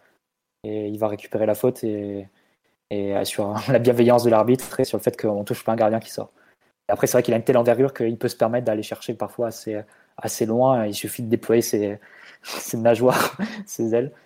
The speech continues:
et il va la, il va la chercher. Mais, euh, sur le, mais c'est clair que c'est pas courtois sur le jeu aérien. Si tu dois comparer à un gardien qui fait la même taille,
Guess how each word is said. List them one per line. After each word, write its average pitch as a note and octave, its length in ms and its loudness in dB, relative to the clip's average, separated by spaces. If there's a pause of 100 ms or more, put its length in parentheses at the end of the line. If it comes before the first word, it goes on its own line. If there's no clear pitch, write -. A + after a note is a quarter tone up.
(260)
et G#2+ 140 -4
il G#2+ 40 -2
va A2 120 2
la, G#2+ 180 0
il G#2+ 100 -2
va G#2+ 100 0
la G#2+ 100 0
chercher. - 300 -14 (500)
Mais, A2 280 0
euh, A2 180 4
sur G#2+ 300 -4
le, A2+ 260 2
mais A#2 140 -2
c'est A#2+ 140 2
clair C3+ 200 2
que C3 80 0
c'est A#2+ 120 -2
pas B2+ 120 2
courtois C3 380 2
sur B2 160 0
le A#2 60 0
jeu A#2 100 2
aérien. A#2 280 4
Si - 120 -12
tu - 80 -8
dois A2 160 0
comparer A#2 380 0
à A2+ 60 0
un A2+ 40 -2
gardien A2+ 240 0
qui - 80 -12
fait - 100 -4
la A2 80 0
même A2+ 140 -4
taille, A#2 300 2